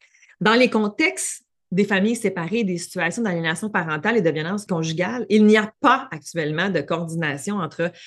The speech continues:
la Cour supérieure, la Cour criminelle et la Chambre de la jeunesse. Nous tentons d'avoir un, un tribunal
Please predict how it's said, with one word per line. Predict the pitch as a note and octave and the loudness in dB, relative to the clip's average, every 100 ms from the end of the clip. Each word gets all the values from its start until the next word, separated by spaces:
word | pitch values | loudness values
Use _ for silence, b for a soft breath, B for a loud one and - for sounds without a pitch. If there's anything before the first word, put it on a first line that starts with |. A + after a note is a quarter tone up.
| B B | B B
la | C#3+ | -4
Cour | - B3 | 2 2
supérieure, | - - G3+ G#3+ A#3 | 2 0 4 6 6
la | G3 | 2
Cour | - G3+ | 2 0
criminelle | - G3 F3 G#3 A3 | 2 -2 0 0 2
et | |
la | E3+ C#3+ | 0 -2
Chambre | - F#3 F#3 | -4 -4 -2
de | E3 | -2
la | D3 | -2
jeunesse. | D3+ D3+ C3 - - - _ _ _ _ _ _ _ _ _ _ _ _ _ F#3+ | -4 -6 -6 -10 -16 -18 _ _ _ _ _ _ _ _ _ _ _ _ _ -2
Nous | |
tentons | - F#3+ G3 B3 | 2 2 4 4
d'avoir | G3 F#3 G3+ G3+ | 4 4 4 2
un, | F3 E3 | 0 -2
un | F3+ | -4
tribunal | E3+ G#3 D#3+ E3+ E3 G3 G3+ D#3+ | -2 -2 -2 0 2 2 2 -2